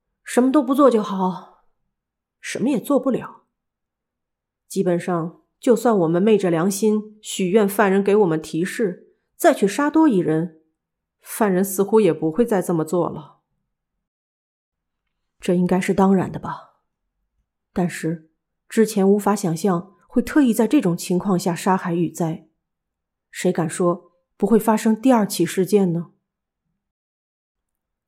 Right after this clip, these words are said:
我开始讨厌思考，因为期待发生杀人事件的心情渐渐变得强烈起来。那么，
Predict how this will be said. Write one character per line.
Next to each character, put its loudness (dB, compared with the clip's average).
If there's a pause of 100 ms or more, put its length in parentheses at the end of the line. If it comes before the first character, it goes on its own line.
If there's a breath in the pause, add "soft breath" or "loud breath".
(140)
我 2
开 -2
始 -2
讨 -4
厌 0
思 -8
考， -18 (920)
因 2
为 6
期 -4
待 0
发 -2
生 -2
杀 0
人 2
事 2
件 2
的 2
心 0
情 -6 (280)
渐 2
渐 2
变 2
得 0
强 -2
烈 4
起 -6
来。 -20 (1700)
那 2
么， -4